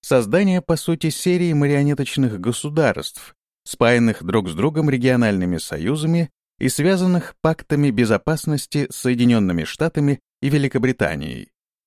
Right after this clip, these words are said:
Мы контролируем около пятидесяти процентов мирового богатства, но при этом лишь шесть целых три десятых процента населения. Реально стоящая перед нами задача на ближайший период —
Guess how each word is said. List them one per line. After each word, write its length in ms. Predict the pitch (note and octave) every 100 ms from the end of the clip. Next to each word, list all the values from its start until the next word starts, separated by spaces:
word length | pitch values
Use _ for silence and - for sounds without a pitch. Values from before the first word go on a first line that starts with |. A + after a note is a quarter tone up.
| _ _ _ _ _ _ -
Мы 180 | C3 G3
контролируем 800 | G3 F3+ D#3+ C3+ D#3 D#3 D3+ D#3
около 400 | D#3+ D3+ D3+ C#3+
пятидесяти 640 | G#2+ G2 D3 F3 - F3+
процентов 760 | - C3 - C3+ C3+ C3 B2
мирового 540 | B2 A2 G#2 G2+ G2 G2+
богатства, 760 | B2+ C#3 B2+ - - C#2 - - _ _ _
но 140 | A#2+ C3+
при 140 | G3
этом 260 | A3 F3+ F3+
лишь 260 | F3+ - -
шесть 380 | - D3+ -
целых 380 | - F#3 G3 -
три 200 | - D3
десятых 580 | C3 A#2+ D#3+ E3 D3+ -
процента 540 | B2 G#2+ - A#2+ A#2 A#2
населения. 800 | A#2+ D#3 D3 F2 D2+ C2+ - _ _ _ _ _ _ G2
Реально 380 | A2 C3+ C#3+
стоящая 600 | C3 - C3 B2+ - C3
перед 260 | A#2+ A#2+ A2+
нами 280 | A#2 A#2 A2
задача 520 | G#2 G#2 F3 - D#2+
на 140 | F2
ближайший 520 | F2 G2 F#2 F2+ - E2
период — 540 | F2 C3 E3+ -